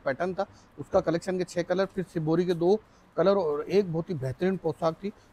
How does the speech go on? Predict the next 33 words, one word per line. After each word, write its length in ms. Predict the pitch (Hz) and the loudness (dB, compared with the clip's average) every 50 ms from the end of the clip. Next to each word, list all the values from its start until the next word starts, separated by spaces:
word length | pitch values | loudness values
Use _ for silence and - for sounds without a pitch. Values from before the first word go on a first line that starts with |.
| _ - | _ 0
बहुत 180 | 156 170 - | 0 0 0
ही 40 | 165 | -4
खूबसूरत 380 | - - 151 139 - 202 196 175 - | -6 -6 -8 -6 -4 -6 -6 -4 -4
पोशाक 300 | 165 147 - 170 170 160 | -4 -2 0 0 0 0
थी 200 | - - 208 240 - - - - - _ _ - - | 0 -4 -4 -4 -4 -8 -16 -20 -20 _ _ 0 2
Copper 260 | 160 156 - 190 185 | 2 4 4 4 4
color 280 | 175 190 165 170 175 170 | 4 6 6 6 4 4
के 80 | 175 | 2
अंदर, 160 | 175 175 180 160 | 0 0 -2 -2
जिसमें 300 | 147 131 160 160 147 127 | -4 -4 -6 -6 -2 -2
जरदोजी 360 | 135 131 131 147 156 160 160 | -2 -2 -2 -2 -2 -2 -4
दबका 420 | 139 110 123 120 117 - - 170 160 | -4 -4 -4 -6 -6 -2 2 4 4
आरी 300 | 143 131 127 139 156 160 | 4 4 2 0 0 0
और 240 | 151 151 170 220 285 - - - - _ _ _ | 0 2 0 0 -2 -6 -12 -20 -20 _ _ _
जरी 300 | 117 107 - 151 147 165 | -14 0 2 2 2 4
का 120 | 165 - 180 | 2 0 -4
खूबसूरत 440 | - - 143 - - 180 180 165 160 | -6 -6 -10 -8 -6 -6 -4 -2 0
वर्क 180 | 151 143 147 - | 0 -2 -2 -4
था, 180 | - 202 226 - - - _ - | -6 -6 -8 -8 -10 -18 _ -10
जिसका 220 | 131 143 - - 160 | -10 -6 -4 -4 -4
प्राइस 280 | - 147 151 156 160 | -2 0 0 0 0
मात्र 260 | 160 147 147 147 156 147 | 0 -2 -2 -2 -4 -8
पन्द्रह 280 | - 139 143 151 156 | -6 -4 -2 0 0
हज़ार 180 | 156 147 156 151 | 2 0 0 -2
पाँच 260 | - 147 139 143 147 | -2 -4 -4 -4 -4
सौ 100 | - 190 | -4 -4
और 80 | 185 175 | 0 0
ओरिजिनल 380 | 160 143 139 151 151 160 151 139 | 0 0 0 0 -2 -2 -4 -4
प्राइस 220 | - 143 131 139 | -2 -2 -2 -2
जिसका 200 | 135 135 - - | -4 -6 -8 -8
पच्चीस 340 | - - 139 - 160 139 147 | -8 -8 -8 -8 -8 -6 -4
हज़ार 240 | 135 127 127 131 139 | -2 -2 -2 -2 -4
था, 120 | - | -6